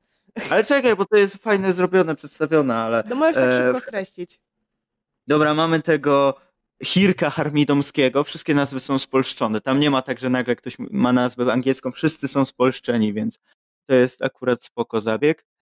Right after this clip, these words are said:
Speaker 1: I on ma tam te dziesięć sióstr, ale ma też kumpla, Czarka młod-, mło-, jakoś ma na nazwisko. Czarek ma dwóch ojców.
Speaker 2: Mniejsza. <laughs>
Speaker 1: I Czarek ma dwóch ojców.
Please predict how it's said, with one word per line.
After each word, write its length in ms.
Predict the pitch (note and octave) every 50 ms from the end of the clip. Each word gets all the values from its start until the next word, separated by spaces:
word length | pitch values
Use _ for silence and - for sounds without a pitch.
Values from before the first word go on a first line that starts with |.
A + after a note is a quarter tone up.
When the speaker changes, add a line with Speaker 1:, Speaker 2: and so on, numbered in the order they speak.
| _ _ _ _ _
Speaker 1:
I 100 | - D3
on 120 | D#3 D#3
ma 120 | D#3 D3+ D3
tam 180 | - D3+ C3
te 160 | C3 - C3+ B2
dziesięć 360 | - B2 - - G2 - -
sióstr, 440 | - G#3 A3 G3+ F#3 - - - _ _ _ - - -
ale 200 | - C#3+ D3+ D3+
ma 120 | D3 C#3+
też 200 | - - - -
kumpla, 380 | - - F3 E3 D3+ E3 D3 D3
Czarka 400 | - - D3 C#3 C#3+ - - C3+
młod-, 260 | C3 C3 C3 B2+ B2 - _ _ -
mło-, 160 | B2 A#2+ A#2+ - _ _ _ _ _ _ _ _ _ _
jakoś 300 | - - A#2+ A#2 - A2 - -
ma 120 | A#2 B2
na 100 | A#2 G#2+
nazwisko. 480 | A2 G#2+ A2 A#2+ B2 B2+ - - D3+ C#3+ - - - - - _
Czarek 300 | - D3+ C3+ C#3 C#3 C3+
ma 120 | C#3 C3
dwóch 220 | B2 B2 B2+ A#2 -
ojców. 320 | A2 G#2 G#2 - _ -
Speaker 2:
Mniejsza. 460 | G3+ G3 F#3+ F3 E3+ F3 _ F#3 F#3 F#3+ _ _ -
<laughs> 1160 | B3+ - _ _ _ _ _ _ B3+ D4 - _ _ _ _ _ _ _ _ _ _ _ -
Speaker 1:
I 140 | B2+ C3 B2
Czarek 300 | - D#3 C#3+ C#3+ C#3 D3
ma 140 | C#3+ C3+
dwóch 260 | C3 _ B2 A#2 - C#3+
ojców. 420 | C#3+ C#3+ - - F3 F#3 - _